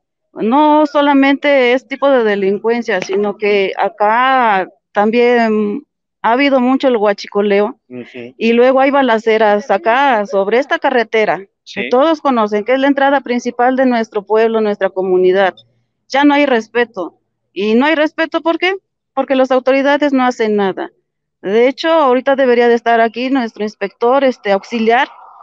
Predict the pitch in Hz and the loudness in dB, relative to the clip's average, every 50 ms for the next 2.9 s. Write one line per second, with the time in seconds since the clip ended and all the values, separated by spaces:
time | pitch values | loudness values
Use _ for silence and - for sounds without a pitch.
0 | - _ _ _ _ _ - 233 254 262 - 339 349 349 415 339 311 285 285 285 | -20 _ _ _ _ _ -8 -4 -4 -4 -2 -2 -2 0 0 0 0 2 2 2
1 | 294 294 311 311 302 - 302 294 277 302 320 339 330 320 294 262 254 233 226 233 | 2 2 2 0 0 0 -2 -2 0 0 0 0 0 -2 0 0 0 -2 -2 -2
2 | 240 240 220 262 254 240 247 240 262 285 302 294 294 - 254 262 262 247 | -2 -2 -2 -2 -2 0 0 2 2 2 2 2 0 0 -4 -4 -4 -4